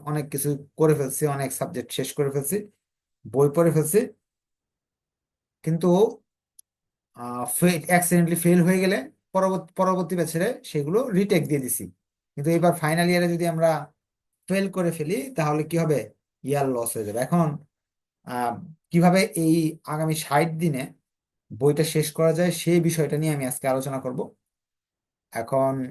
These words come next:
আহ, আপনাদের যদি কোনো কোয়েশ্চেন থাকে, সেই কোয়েশ্চেনগুলো আজকের ক্লাসে বলতে পারবেন, সেগুলো আমি দেখাই দিব ইনশাল্লাহ। আচ্ছা, আপনারা একটু এই যে এখানে কে শেয়ার করছে, আহ, এইসব, এইগুলো আপনারা করবেন না, হ্যাঁ? এই যে একজন শেয়ার করে রাখছে,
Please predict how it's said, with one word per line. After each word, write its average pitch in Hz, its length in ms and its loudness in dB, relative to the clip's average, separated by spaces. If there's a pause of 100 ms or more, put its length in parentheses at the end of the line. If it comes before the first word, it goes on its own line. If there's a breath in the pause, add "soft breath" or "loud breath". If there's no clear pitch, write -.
(220)
আহ, 117 640 -4
আপনাদের 143 260 0
যদি 151 240 -4
কোনো 147 180 -4
কোয়েশ্চেন 160 420 0
থাকে, 160 200 0
সেই 147 180 -2
কোয়েশ্চেনগুলো 143 500 0
আজকের 139 320 2
ক্লাসে 123 280 -4
বলতে 147 280 -4
পারবেন, 147 360 -2
সেগুলো 131 380 -4
আমি 127 160 -2
দেখাই 120 260 -4
দিব 92 140 -8
ইনশাল্লাহ। 95 360 -12 (600 loud breath)
আচ্ছা, 147 180 0
আপনারা 170 280 6
একটু 151 400 2
এই 147 100 0
যে 143 180 2
এখানে 147 280 -2
কে 151 360 4
শেয়ার 139 360 -2
করছে, 143 420 -4 (440)
আহ, 123 560 -8 (120)
এইসব, 147 240 -6 (420)
এইগুলো 170 380 0 (160)
আপনারা 151 420 -4
করবেন 156 340 0
না, 107 100 -8
হ্যাঁ? 170 400 -4 (960)
এই 117 160 -6
যে 123 140 -2 (280)
একজন 123 240 -6
শেয়ার 127 400 0
করে 143 500 0
রাখছে, 139 580 -4